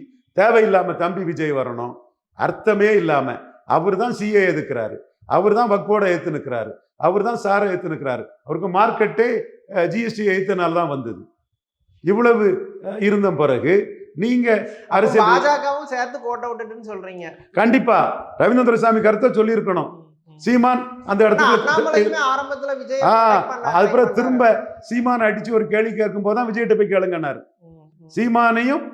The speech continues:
Speaker 1: விஜய் வச்சு அடிக்கிறதுக்கு அந்த
Speaker 2: ஆனா
Speaker 1: ரிப்போர்ட்
Speaker 2: ஃபர்ஸ்ட் வாய்ஸ் பி ஜே பில இருந்து அண்ணாமலைகிட்ட இருந்து
Speaker 1: அதுக்கப்புறம் அவரு தெளிவாயிட்டாரா இல்லையா? நம்ம தெளிவாயிட்டாரா இல்லையா?
Speaker 2: ம்.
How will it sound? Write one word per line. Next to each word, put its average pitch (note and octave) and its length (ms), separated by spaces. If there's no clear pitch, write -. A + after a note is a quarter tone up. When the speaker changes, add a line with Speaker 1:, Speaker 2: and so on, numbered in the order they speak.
Speaker 1:
விஜய் G#3+ 260
வச்சு A3 260
அடிக்கிறதுக்கு G#3+ 440
அந்த G#3 220
Speaker 2:
ஆனா G3 80
Speaker 1:
ரிப்போர்ட் G#3 200
Speaker 2:
ஃபர்ஸ்ட் D#4+ 300
வாய்ஸ் D4+ 340
பி C4+ 140
ஜே C#4 120
பில C#4 260
இருந்து C4+ 240
அண்ணாமலைகிட்ட A#3+ 600
இருந்து A3 160
Speaker 1:
அதுக்கப்புறம் G#3+ 380
அவரு A#3 220
தெளிவாயிட்டாரா A#3 720
இல்லையா? G#3 280
நம்ம F3+ 200
தெளிவாயிட்டாரா G3 600
இல்லையா? E3 240
Speaker 2:
ம். C3+ 60